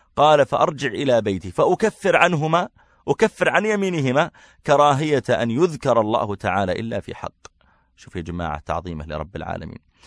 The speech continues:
قال: "وكان يخرج، وكنت أفعل كذا، وكنت"، يعني ذكر لهم أعمال صالحة في قوة تعظيمه لربه جل جلاله. فيقول لهم: "يا جماعة هذا بلاء ابتلاني الله تعالى به، لا تقول عقوبة". أيوب عليه السلام كان يخرج إلى حاجته،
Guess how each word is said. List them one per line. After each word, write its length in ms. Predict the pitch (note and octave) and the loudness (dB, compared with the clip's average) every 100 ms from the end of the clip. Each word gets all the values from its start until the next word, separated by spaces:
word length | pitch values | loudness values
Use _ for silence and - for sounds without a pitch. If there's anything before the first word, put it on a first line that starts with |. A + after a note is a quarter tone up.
| - - - | -20 -2 6
قال: 260 | E3+ E3+ | 8 8
"وكان 460 | D#3+ D3+ - D#3+ D3+ | 6 4 2 0 2
يخرج، 500 | C#3+ D3 C#3 C#3 C3+ | -2 -2 -2 -2 -4
وكنت 540 | - B2+ - D#3 B2+ | -4 -6 -2 -4 -2
أفعل 460 | C3 D3 A#2+ C3 A#2+ | -2 -2 0 -2 0
كذا، 260 | A2+ E2 | -4 -4
وكنت"، 380 | D#2+ G#2+ D3+ C#3+ D3 | -4 -6 -6 -4 -4
يعني 320 | D2+ A#2 G2+ | -2 -4 -4
ذكر 320 | G#2+ E3 D3+ D3 | -2 -2 -2 0
لهم 280 | D3+ D#3 - - - | 0 -2 -6 -20 -6
أعمال 380 | A#2 B2+ D#3+ D3+ | -4 2 4 4
صالحة 540 | - C#3+ C3+ B2 D3+ C#3+ | 4 2 2 0 -2 -4
في 180 | A2 | -8
قوة 380 | G#2+ G3 G#3+ F3+ | -2 -2 2 2
تعظيمه 640 | - C3 G#2 A#2+ B2+ G#2+ G2+ | 2 0 -2 0 -2 -2 -2
لربه 400 | G#2+ A2+ G#2 F2+ | -2 -2 -6 -8
جل 200 | E2 D#2 | -8 -8
جلاله. 260 | D#2 D#2+ - | -8 -10 -6
فيقول 300 | D3 D3+ F3 | -2 0 -2
لهم: 120 | D#3 | -4
"يا 60 | D3+ | -4
جماعة 360 | C#3 C#3+ A2+ A#2+ | 0 0 2 0
هذا 120 | G#2+ | 0
بلاء 340 | F#2+ G2 G2+ _ _ _ - | 0 0 -2 _ _ _ -8
ابتلاني 420 | - B2 A#2+ G2+ | -2 0 2 0
الله 260 | F#2+ F#2 F2 | -2 -2 -4
تعالى 300 | F2 F2+ F2 | -4 -2 -4
به، 120 | G#2 | -4
لا 120 | E3+ | -4
تقول 320 | F#3+ - G#2+ | -4 -4 -4
عقوبة". 460 | E2 E2+ E2+ D2+ F#2 _ _ _ - _ - | -4 -6 -10 -10 -14 _ _ _ -20 _ 0
أيوب 300 | F3 A3+ D3+ | 2 2 0
عليه 220 | C#3 A#2 | -2 -2
السلام 380 | G2 - D#2 D#2 - - | -4 -6 -6 -8 -10 0
كان 220 | D#3+ E3+ | 2 2
يخرج 380 | E3+ E3 D3+ B2+ | -2 -6 -6 -4
إلى 260 | A2+ G2+ | -2 -4
حاجته، 540 | - G2+ F2 D#2+ F#2 | -2 -2 -2 -4 -6